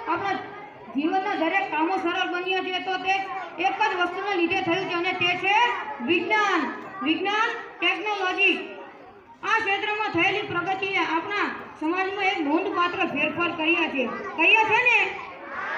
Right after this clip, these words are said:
આપણા સમાજમાં નોંધ લેવાય એવા ફેરફાર કર્યા છે. જેવી રીતે કે માણસ પહેલા ખેતી કરતો હતો તો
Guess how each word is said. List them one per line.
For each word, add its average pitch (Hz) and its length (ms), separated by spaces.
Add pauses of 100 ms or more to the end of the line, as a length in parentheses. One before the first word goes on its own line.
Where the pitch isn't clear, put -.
(1000)
આપણા 453 180 (120)
સમાજમાં 392 560
નોંધ 349 280
લેવાય 381 360
એવા 381 300
ફેરફાર 349 480
કર્યા 359 340
છે. 269 200 (300)
જેવી 415 280
રીતે 403 400 (200)
કે 381 100
માણસ 339 440
પહેલા 392 360 (320)
ખેતી 370 300
કરતો 370 400
હતો 370 240
તો 381 300